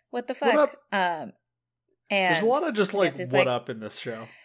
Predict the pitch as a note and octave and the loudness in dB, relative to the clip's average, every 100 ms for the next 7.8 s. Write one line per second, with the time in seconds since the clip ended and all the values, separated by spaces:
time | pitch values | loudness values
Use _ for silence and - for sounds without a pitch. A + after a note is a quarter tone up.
0 | _ _ _ F3 C#3 A#2+ - C#3 A#2 A2+ | _ _ _ -10 -8 -8 -4 -2 -2 -2
1 | B2+ A2 D3+ D3+ - - C#4+ F4 - - | -4 -4 -8 -10 -12 -4 4 6 6 2
2 | _ _ _ - _ _ - B3 C#4 G3+ | _ _ _ -20 _ _ -12 -4 2 0
3 | C3 - - G3+ F#3 F#3 - _ - G3+ | 0 -12 -4 0 0 -2 -6 _ -2 -2
4 | G3+ A3 G#3 A3 A3 G#3 F#3+ G#3 A3 _ | 2 0 0 -2 -2 -2 0 -2 -4 _
5 | - E3+ D3+ - - - B3 F#3+ E3 - | -2 0 0 -4 -12 -6 -4 -4 -6 -8
6 | D#3+ D3+ - - - E3+ - D#3+ D#3 E3 | -8 -6 -8 -8 -10 -10 -10 -12 -10 -6
7 | D#3 D#3+ E3 E3+ - - - A#2 | -6 -4 -6 -6 -8 -12 -10 -10